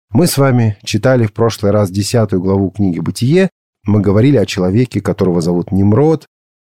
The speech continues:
который, собственно говоря, и стал, скорее всего, строителем или руководителем вот этого проекта, менеджером проекта по строительству Вавилонской башни.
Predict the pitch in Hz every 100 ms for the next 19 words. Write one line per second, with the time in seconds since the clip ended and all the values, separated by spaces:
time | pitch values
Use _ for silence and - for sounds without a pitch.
0 | _ - 107 135 123 123 131 123 123 131
1 | - 139 - - 160 151 - 104 110 117
2 | 104 - 107 143 139 _ - - - 110
3 | 123 123 113 107 104 - 117 113 - 117
4 | - 110 117 113 127 - 90 78 76 73
5 | 80 82 73 98 113 117 - 104 _ _
6 | _ _ - 104 135 143 104 92 82 80
7 | 98 123 - 110 - 92 - 80 95 95
8 | - - 92 - _ - 90 87 87 85
9 | 82 101 87 87 76 - -